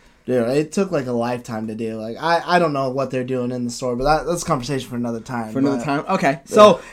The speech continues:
Speaker 2: Andrew, so we usually take beers from requests, but as the show was running late, Andrew came down today, and we grabbed these, and it is the Sam Adams Summer Ale, the citrus wheat that sits at a five point three.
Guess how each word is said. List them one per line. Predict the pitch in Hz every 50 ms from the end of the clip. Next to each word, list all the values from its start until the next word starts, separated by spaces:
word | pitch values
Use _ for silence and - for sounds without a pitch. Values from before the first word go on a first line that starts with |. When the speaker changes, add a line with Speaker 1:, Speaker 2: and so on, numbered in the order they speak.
| - _ -
Speaker 2:
Andrew, | - 254 285 302 285 330 294 - 240
so | - 247
we | 240 214 233 208 -
usually | 214 277 302 294 302 285
take | - - 233 190 160
beers | 202 202 202 196
from | - 196 180
requests, | 170 - - 175 160 160 160 160 -
but | - 160 147 - -
as | - 208 220 220 208 165
the | 190
show | 196 - 214 190
was | 185 170 170 147
running | 147 170 170 160 156
late, | 160 160 160 156 -
Andrew | 170 170 170 165 151
came | - 175 160
down | 156 165 160 160 156 151
today, | - - 165 175 180 175 180 175 175 - - - - _ -
and | 156 156 156 156 151
we | 160 139
grabbed | 127 165 202 220 226 190 151
these, | 180 196 185 180 170
and | 165 156
it | 165 165 139 170
is | 165 147 131
the | 135 151
Sam | 139 - - - 220 220 226 240 247 247 247 - - _ -
Adams | 185 175 170 165 165 165 160 165 160 151 - - _ _ - - - -
Summer | - - - 190 196 202 208 208 196 - - -
Ale, | 160 156 156 151 147 151 151 147
the | 190 147
citrus | 139 - 208 214 196 175 214 - -
wheat | 165 160 175 175 165
that | 147 123
sits | - - 208 190 - 190
at | 175 156
a | 143
five | - - - - 170 180 190 196 214 202 -
point | - - 202 190 180 170 - -
three. | - - - 170 185 185 170 139 123 123 120